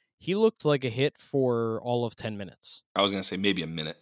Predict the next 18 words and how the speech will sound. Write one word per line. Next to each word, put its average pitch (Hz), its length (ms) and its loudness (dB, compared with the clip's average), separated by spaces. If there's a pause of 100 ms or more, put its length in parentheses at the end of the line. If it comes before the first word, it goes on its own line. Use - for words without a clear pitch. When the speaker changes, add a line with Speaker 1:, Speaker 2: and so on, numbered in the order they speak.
(460)
Speaker 1:
Exactly. 139 560 4
I, 135 200 4
I've 123 260 -2
managed 139 460 0
to 127 100 -2
put 135 240 -2
him 131 140 0
in 127 60 0
a 120 40 -2
package 117 520 -4
to 120 60 -8
get 110 140 -4
a 104 60 -8
first 110 260 -8
round 101 180 -10
pick. - 220 -14
So, 107 300 -4 (540)
um, 110 580 -2